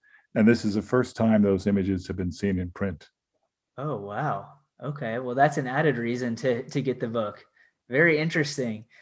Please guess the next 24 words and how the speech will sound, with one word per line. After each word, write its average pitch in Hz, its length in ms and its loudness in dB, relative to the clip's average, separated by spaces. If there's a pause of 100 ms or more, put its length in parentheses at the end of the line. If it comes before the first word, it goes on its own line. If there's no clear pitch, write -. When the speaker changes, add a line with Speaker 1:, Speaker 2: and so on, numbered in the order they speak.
(240)
Speaker 2:
Um, 160 200 6
and 160 200 2
we'll, 202 200 12
we'll 175 240 6
obviously 170 460 6
post 156 340 2
links, 147 500 2 (320)
uh, 131 300 2
to - 160 -6
the 127 80 2
show 151 220 4
notes. 135 340 4
We'll 135 140 2
include 131 260 0
links 135 340 0
to 123 280 2
the 113 100 -4
book, 147 480 2 (160)
to 131 100 -4
your 139 160 2
website. 139 800 4 (220)
Is 139 140 2
there 151 140 4
any 175 380 2